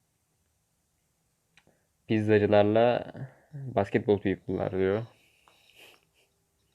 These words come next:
Ki abi,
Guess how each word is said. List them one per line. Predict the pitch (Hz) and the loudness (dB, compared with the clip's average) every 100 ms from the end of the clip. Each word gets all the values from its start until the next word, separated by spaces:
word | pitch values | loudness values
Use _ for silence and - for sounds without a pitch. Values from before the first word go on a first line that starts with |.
| _ _ _ - - _ _ _ _ _ _ _ _ _ _ _ _ _ _ _ _ _ _ _ _ _ _ _ _ _ _ _ _ - | _ _ _ -20 -20 _ _ _ _ _ _ _ _ _ _ _ _ _ _ _ _ _ _ _ _ _ _ _ _ _ _ _ _ -12
Ki | - 160 | -2 0
abi, | 135 - | 0 -4